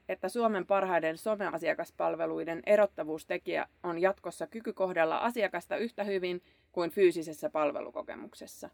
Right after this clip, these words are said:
Se on kykyä eläytyä asiakkaan tilanteeseen ja tarpeeseen, aistia nyansseja sekä tunneälytaitoja,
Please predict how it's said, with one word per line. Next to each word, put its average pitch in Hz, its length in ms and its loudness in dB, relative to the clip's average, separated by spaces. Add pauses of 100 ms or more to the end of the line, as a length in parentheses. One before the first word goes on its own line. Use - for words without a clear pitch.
(200)
Se - 140 0
on 208 120 6
kykyä 233 360 4
eläytyä 196 440 6
asiakkaan 175 540 0
tilanteeseen 185 680 0
ja 160 60 -6
tarpeeseen, 175 800 0 (220)
aistia 196 400 4
nyansseja 180 580 0
sekä 165 280 -4
tunneälytaitoja, 190 1080 0